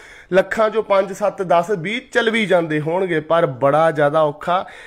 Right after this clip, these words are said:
ਇਹ ਕੰਟਰੀਆਂ ਦਾ ਨਾਂ ਸੁਣਦੇ ਸਾਰ ਹੀ ਤੁਸੀਂ ਨਾ ਕਰ ਦਿਆ ਕਰੋ, ਪਰ ਬੰਦਾ ਯਾਰ ਕਰੇ ਤਾਂ ਕਰੇ ਕੀ, ਹਨਾ? ਫਿਰ ਇੰਡੀਆ 'ਚ ਕੰਮ ਵੀ ਹੈ ਨਹੀਂ। ਮੈਂ ਸਮਝ ਸਕਦਾ ਤੁਹਾਡਾ ਜੋ ਵੀ ਹਾਲਾਤ ਆ, ਹਨਾ?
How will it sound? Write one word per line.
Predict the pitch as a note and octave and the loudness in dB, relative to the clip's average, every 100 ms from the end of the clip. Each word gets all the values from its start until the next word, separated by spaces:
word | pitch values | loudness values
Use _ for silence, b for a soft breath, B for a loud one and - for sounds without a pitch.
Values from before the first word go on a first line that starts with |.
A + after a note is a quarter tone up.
| B B | B B
ਇਹ | F#3 A#3 B3+ | 2 2 2
ਕੰਟਰੀਆਂ | A#3 F#3+ F#3 F#3+ F#3+ | 0 -2 -2 -2 2
ਦਾ | G3 | 2
ਨਾਂ | F3+ D#3 E3 | 2 2 0
ਸੁਣਦੇ | E3+ F3 F3+ F3+ | -2 -6 -4 -6
ਸਾਰ | F3+ E3 E3 | -2 0 2
ਹੀ | F3 | -2
ਤੁਸੀਂ | F#3 F#3+ G3 | -6 -8 -2
ਨਾ | F#3+ G#3 | 2 2
ਕਰ | G#3 D#3+ | 0 -2
ਦਿਆ | C#3+ D#3+ | -2 -4
ਕਰੋ, | E3 E3+ | -4 0
ਪਰ | F3+ | 0
ਬੰਦਾ | E3 D#3+ E3 | 0 -2 2
ਯਾਰ | F3+ F3+ | 4 2
ਕਰੇ | E3+ E3 D#3 | 0 -4 -2
ਤਾਂ | D#3+ | -4
ਕਰੇ | D3+ C#3+ C#3+ | -2 -2 -2
ਕੀ, | C#3+ D3 | -4 -4
ਹਨਾ? | D3+ F3+ | 0 0
ਫਿਰ | E3+ | 0
ਇੰਡੀਆ | D3+ D3+ D3+ D3+ | -2 0 0 0
'ਚ | D3 | -2
ਕੰਮ | C#3+ C#3 D3+ D3 | -4 -2 0 -2
ਵੀ | D#3+ D#3 | 0 0
ਹੈ | |
ਨਹੀਂ। | D3+ D#3 | 0 0
ਮੈਂ | D#3 D3+ | 2 0
ਸਮਝ | D3+ D#3 G3 | 0 -2 -2
ਸਕਦਾ | G#3 E3+ D3+ D3+ | 0 -2 2 0
ਤੁਹਾਡਾ | D#3 E3+ B2 C#3 | 2 -2 0 -2
ਜੋ | C#3 D3 | 0 -2
ਵੀ | D3 C#3+ | -2 -2
ਹਾਲਾਤ | C#3 C3+ C3 C#3 | -2 0 0 0
ਆ, | D3 | 0
ਹਨਾ? | D#3 A3 | 0 -2